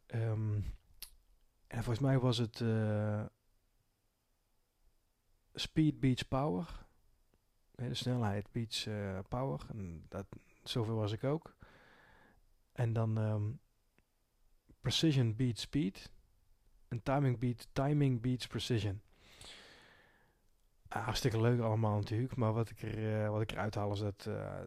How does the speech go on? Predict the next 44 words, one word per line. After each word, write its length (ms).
timing 640
is 140
zo 260
belangrijk. 600
Timing. 460
Zelfs 300
al 80
is 100
de 80
ander 260
sterker 440
dan 100
jou, 380
zelfs 400
al 80
is 80
de 60
ander 260
sneller 440
dan 140
jou, 340
heeft 260
hij 80
een 60
betere 380
techniek 460
dan 140
jou, 280
is 60
hij 100
sterker 500
dan 100
jou, 260
wat 120
dan 180
ook. 240
Dan, 300
ehm, 300
als 140
je 60
een 60
goede 300
timing 420
hebt, 320